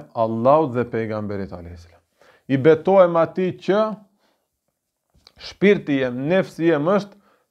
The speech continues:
në dorën e tij", që do thot në fuqinë e tij, ose në sifatin jed të Allahut. "Law lam yakun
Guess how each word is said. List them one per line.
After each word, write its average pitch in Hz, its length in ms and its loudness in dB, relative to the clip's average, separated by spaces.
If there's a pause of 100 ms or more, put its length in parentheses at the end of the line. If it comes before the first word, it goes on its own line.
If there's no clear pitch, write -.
në 156 200 4 (460)
dorën 147 480 2
e 139 80 -2 (100)
tij", 190 180 -2 (140)
që 156 160 -4
do 127 160 0
thot 160 180 -4
në 147 200 -2 (840)
fuqinë 170 520 0
e 170 120 0
tij, 101 140 -10 (1500)
ose 156 340 4
në 139 180 -2
sifatin 156 640 0
jed 139 480 0 (260)
të 120 100 -8
Allahut. 104 640 -4 (2250)
"Law 139 340 4
lam 185 280 2
yakun 165 600 0